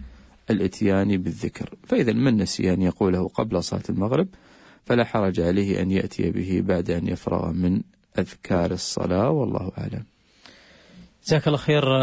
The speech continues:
Speaker 2: فضل الشيخ، وأحسن الله إليكم. نذكر مستمعينا الأكارم بأرقام التواصل مع البرنامج. من داخل الدولة يمكنكم المشاركة عبر الرقم ستة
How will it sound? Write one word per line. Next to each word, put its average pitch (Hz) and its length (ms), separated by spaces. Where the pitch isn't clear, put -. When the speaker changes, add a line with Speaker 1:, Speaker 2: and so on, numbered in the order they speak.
Speaker 2:
فضل 123 120
الشيخ، 127 340
وأحسن 127 440
الله 123 280
إليكم. 139 380
نذكر 131 400
مستمعينا 120 600
الأكارم 117 760
بأرقام 127 420
التواصل 117 420
مع 110 140
البرنامج. 127 720
من 147 240
داخل 135 260
الدولة 143 300
يمكنكم 139 440
المشاركة 131 880
عبر 123 280
الرقم 147 460
ستة 127 560